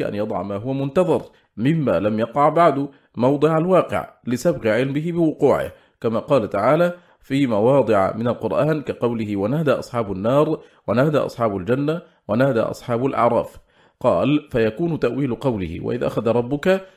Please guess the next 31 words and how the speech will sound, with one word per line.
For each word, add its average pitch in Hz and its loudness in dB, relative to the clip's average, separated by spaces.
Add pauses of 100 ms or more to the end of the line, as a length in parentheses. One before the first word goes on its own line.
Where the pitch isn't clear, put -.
(140)
"وإذ 123 0
يأخذ 139 0
ربك"، 156 0 (100)
وكذلك 110 0
قوله 135 -2
"وأشهدهم 120 -4
على 143 2
أنفسهم"، 180 -6 (360)
أي 117 2
ويشهدهم 123 -2
بما 101 -2
ركبه 127 -2
فيه 127 -4
من 131 -2
العقل 160 -2 (340)
الذي 120 2
يكون 127 -2
به 127 -2
الفهم 151 -2 (240)
ويجب 139 2
به 110 -2
الثواب 113 0
والعقاب. 120 2 (280)
وكل 143 -2
من 110 -2
ولد 120 0
وبلغ 120 2
الحنث 117 -4 (160)
وعقل 113 0
الضر 107 -2
والنفع 135 0